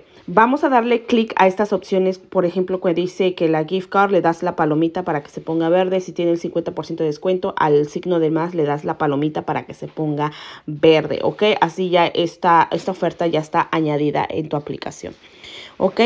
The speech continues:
ahí está mi total por estos productos. Estoy agarrando aquí lo que son tres cajitas de Old Spice por veintinueve noventa y siete. Como puedes ver ahí, se me hace el descuento, el del cincuenta por ciento de descuento. Aquí como yo lo puse,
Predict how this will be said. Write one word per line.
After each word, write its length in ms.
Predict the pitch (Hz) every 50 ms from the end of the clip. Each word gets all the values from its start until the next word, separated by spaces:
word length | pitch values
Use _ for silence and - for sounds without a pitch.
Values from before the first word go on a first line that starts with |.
| 247 - -
ahí 180 | 190 190 190
está 240 | 190 196 - 214 196
mi 100 | 202 202
total 460 | 202 - 180 180 - 190 180 185 185
por 200 | 185 185 190 190 -
estos 260 | 180 180 - 196 196
productos. 400 | - 190 180 185 185 185 220 214
Estoy 180 | 208 - 247 262
agarrando 520 | 269 285 277 233 214 202 202 208 202 214
aquí 420 | 208 196 196 - - 208 202 208 208
lo 220 | 196 196 185 185
que 140 | - 180 170
son 340 | - - 190 185 185 196 190 - - - - - - _ _
tres 300 | - 208 214 220 220 220
cajitas 760 | - 247 247 240 - 214 202 - - 208 202 202 202 196 190
de 440 | 190 180 175 180 175 147 - - - _ _ _ _ _ -
Old 280 | 196 196 190 202 214 214
Spice 480 | - - - 185 180 180 190 233 -
por 200 | - - 180 180
veintinueve 520 | 180 170 165 165 190 175 175 175 175 185 190
noventa 540 | 190 175 160 151 147 143 - - 151 143
y 40 | 143
siete. 640 | 143 - - - 233 233 220 226 - 190 196 214 - - - - - - - _
Como 260 | - - 202 208 196
puedes 240 | 202 208 208 214 214
ver 160 | 202 208 202
ahí, 180 | 202 196 190 220
se 100 | 220 220
me 160 | 196 180 175
hace 200 | 180 175 - 202
el 40 | 185
descuento, 460 | 180 175 175 - 180 175 175 175 190
el 60 | 180
del 160 | 175 170 165 165
cincuenta 480 | - 180 165 160 165 165 165 - 165
por 160 | - - 165
ciento 280 | - - 151 151 156 160
de 120 | 160 165
descuento. 500 | 170 180 180 - 208 202 190 - 175 - -
Aquí 280 | - 180 180 - 214
como 320 | 202 - 233 233 226 220 202
yo 160 | 185 185 185
lo 140 | 196 208 196
puse, 400 | - 185 185 180 - 196 185